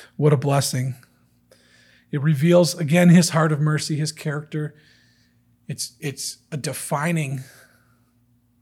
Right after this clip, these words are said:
piece of who God is. And it's the first thing he wants us to know. He wanted Moses to know him as, and likewise us,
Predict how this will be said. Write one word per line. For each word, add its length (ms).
piece 440
of 120
who 260
God 340
is. 580
And 140
it's 140
the 120
first 600
thing 220
he 100
wants 340
us 180
to 120
know. 320
He 100
wanted 340
Moses 640
to 100
know 280
him 200
as, 280
and 120
likewise 540
us, 560